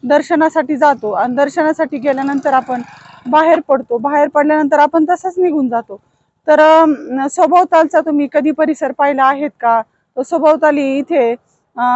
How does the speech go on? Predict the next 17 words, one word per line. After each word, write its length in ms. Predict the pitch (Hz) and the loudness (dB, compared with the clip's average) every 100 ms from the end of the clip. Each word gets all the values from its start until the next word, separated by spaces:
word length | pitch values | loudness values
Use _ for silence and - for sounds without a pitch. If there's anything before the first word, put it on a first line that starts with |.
| 254 254 254 262 - 92 71 85 | 2 2 0 -2 -10 -20 -20 -12
बऱ्याच, 460 | 214 302 330 330 392 | 0 4 4 4 4
अ, 400 | 302 294 294 277 - - | 6 6 6 4 0 -10
बघा 280 | 233 277 262 | -4 0 2
आता 260 | 247 262 269 | 2 2 -2
घाण 320 | 277 294 269 - | -2 -2 -2 -2
खूप 140 | 311 - | -6 0
पडलेली 360 | 269 262 262 269 | 0 2 2 4
आहे. 220 | 262 247 - _ _ | 4 2 -4 _ _
सभोवताली 560 | 339 262 285 285 269 | -4 2 4 4 0
बघा 280 | 269 277 269 | 2 2 2
लोक 220 | 269 285 - | 2 2 2
कचरा 300 | 302 - 277 | -2 2 2
आणून 240 | 269 269 | 2 2
टाकतात 420 | 262 269 - 247 240 _ _ _ - | 0 0 0 -2 -2 _ _ _ -4
आणि 480 | 262 269 269 269 269 - | -2 0 0 0 0 0
अत्यंत 460 | 277 - 339 330 | -2 2 2 4
असं 340 | 330 349 320 | 4 2 2